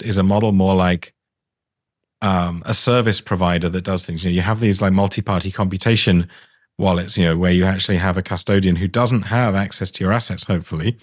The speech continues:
but maybe what they do is they provide you with a wallet U X. Um, you have access to your assets, but also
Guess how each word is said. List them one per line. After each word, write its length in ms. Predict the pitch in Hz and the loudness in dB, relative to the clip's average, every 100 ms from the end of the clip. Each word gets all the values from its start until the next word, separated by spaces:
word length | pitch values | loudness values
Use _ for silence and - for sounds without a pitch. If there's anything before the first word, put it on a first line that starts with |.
| - _ _ _ _ | -18 _ _ _ _
but 80 | 95 | 6
maybe 300 | 98 120 117 | 6 6 6
what 180 | 98 90 | 4 2
they 140 | 90 | 2
do 380 | 87 92 90 90 | 4 4 4 2
is 200 | 98 90 | 0 -2
they 140 | 90 82 | -2 -4
provide 380 | 87 98 101 | -2 0 2
you 60 | 98 | 2
with 100 | 92 | 0
a 60 | 95 | 0
wallet 260 | 113 101 | -2 -2
U 160 | 98 87 | -2 -2
X. 380 | 90 101 - - _ _ _ _ _ | -4 -4 -6 -6 _ _ _ _ _
Um, 380 | 95 87 85 87 | -4 -2 -2 0
you 280 | 92 113 127 | 4 6 6
have 200 | 101 90 | 2 0
access 320 | 92 90 98 | 0 0 -2
to 100 | - | 0
your 80 | 90 | 0
assets, 360 | 92 - 90 - | 2 0 -2 -2
but 180 | 104 98 | -2 0
also 760 | 117 113 - 104 101 98 95 | 2 2 2 4 4 4 2